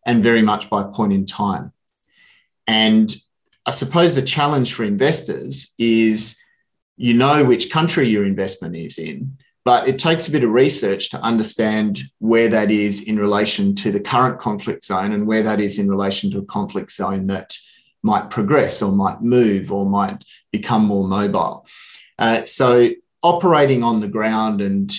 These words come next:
being able to react or be proactive about how a conflict zone might evolve is quite a different matter to following it from afar and sleeping at night as an investor.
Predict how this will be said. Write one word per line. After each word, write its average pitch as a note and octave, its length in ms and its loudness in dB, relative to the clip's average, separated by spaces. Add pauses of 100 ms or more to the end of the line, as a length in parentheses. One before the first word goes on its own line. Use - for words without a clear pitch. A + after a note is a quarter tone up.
(360)
being A#2 240 4
able G#2+ 420 2
to G2+ 720 0
react A2 800 0 (360)
or G#2 220 0
be G#2 140 0
proactive G#2 720 0
about G2 480 -2
how G#2 320 -2
a G2 80 -6
conflict G2+ 420 -4
zone G2 240 0
might G2 220 0
evolve C#3+ 520 0 (220)
is B2 160 -2
quite D#3 220 2
a C3+ 80 4
different C3 380 0
matter G#2 300 2
to G2+ 440 -2 (180)
following A2 480 2
it G2 180 -4
from G#2 160 -2
afar G2 460 0
and G2 120 -2
sleeping G2 400 -2
at F2+ 140 -6
night F#2 220 -4
as F#2 160 -10
an F2 80 -8
investor. F#2 500 -8